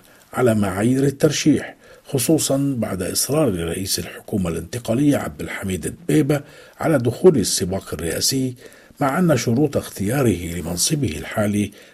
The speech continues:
نصت بوضوح على عدم جواز ترشحه. وفيما تواصل المفوضية العليا للانتخابات تلقي الترشيحات،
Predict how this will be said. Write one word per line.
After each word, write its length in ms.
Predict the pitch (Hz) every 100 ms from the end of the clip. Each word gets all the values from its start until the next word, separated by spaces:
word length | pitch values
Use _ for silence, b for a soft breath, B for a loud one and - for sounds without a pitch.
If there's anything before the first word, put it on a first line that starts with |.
| _
نصت 340 | 151 151 123 113 101
بوضوح 560 | 90 80 87 104 -
على 420 | 95 95 - 85
عدم 400 | 85 - 101 92 90
جواز 540 | 85 87 82 82 78 80
ترشحه. 520 | - - - - - - - - _ B B B B B B B
وفيما 280 | - 208 196
تواصل 640 | 175 - 160 - 139 139 127
المفوضية 640 | 104 101 117 110 113 123 123
العليا 320 | 120 123 117
للانتخابات 760 | 113 113 117 117 117 110 90 - -
تلقي 360 | 104 - -
الترشيحات، 800 | - 95 - - 117 147 143 -